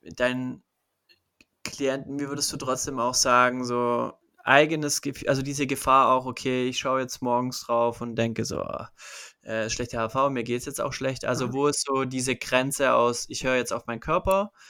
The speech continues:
Speaker 1: und das sagt mir jetzt, ähm, eine App oder, ähm, mein Smart Device und wie auch immer. Also wie, wie kann man da einen guten Umgang mit finden?
Speaker 2: Also ich finde immer wichtig, dass man das in, in Zyklen macht, dass man sich nicht ständig abhängig macht von der Technologie.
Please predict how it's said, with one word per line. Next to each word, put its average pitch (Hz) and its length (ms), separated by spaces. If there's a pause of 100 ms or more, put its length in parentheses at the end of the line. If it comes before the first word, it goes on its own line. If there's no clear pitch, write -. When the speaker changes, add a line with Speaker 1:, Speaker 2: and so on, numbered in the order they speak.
(200)
Speaker 1:
und 127 400 (100)
das 127 180
sagt 135 220
mir 123 140
jetzt, - 420
ähm, 113 540
eine 113 160
App 135 260
oder, 117 920
ähm, 110 200 (100)
mein 113 460
Smart 120 360
Device 117 480
und 120 260
wie 117 80
auch 110 140
immer. 135 280 (300)
Also 120 140
wie, 127 200
wie 131 120
kann 127 160
man 123 40
da 123 60
einen 120 80
guten 123 240
Umgang 120 340
mit 117 120
finden? 117 420 (640)
Speaker 2:
Also 131 160
ich - 80
finde 220 160
immer 170 160
wichtig, 165 280
dass - 200
man 165 440
das - 200
in, 147 160
in 139 140
Zyklen 185 540
macht, 165 360
dass 147 140
man 170 120
sich 131 160
nicht 160 160
ständig 165 580
abhängig 151 460
macht 151 220
von 151 140
der 143 100
Technologie. 143 760